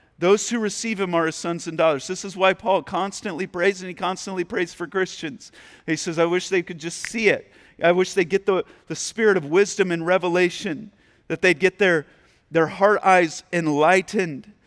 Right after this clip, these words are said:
that they know the hope to which they are called, so they can experience the glorious inheritance God has for his people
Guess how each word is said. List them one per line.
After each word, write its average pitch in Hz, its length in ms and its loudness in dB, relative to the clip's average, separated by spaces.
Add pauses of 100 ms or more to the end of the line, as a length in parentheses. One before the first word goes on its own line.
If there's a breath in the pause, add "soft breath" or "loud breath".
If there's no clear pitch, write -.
(160)
that 160 100 -4
they 180 140 2
know 180 220 4
the 180 140 4
hope 196 500 4
to - 120 -6
which 180 280 -2
they 190 120 0
are 165 140 2
called, 170 400 2
so 185 120 -2
they 175 160 2
can 196 220 -2
experience 208 680 -4
the 175 100 -4
glorious 190 520 2
inheritance 175 600 -2
God 180 260 4
has 202 460 4 (540 loud breath)
for 202 160 4
his 185 240 2
people 220 760 -4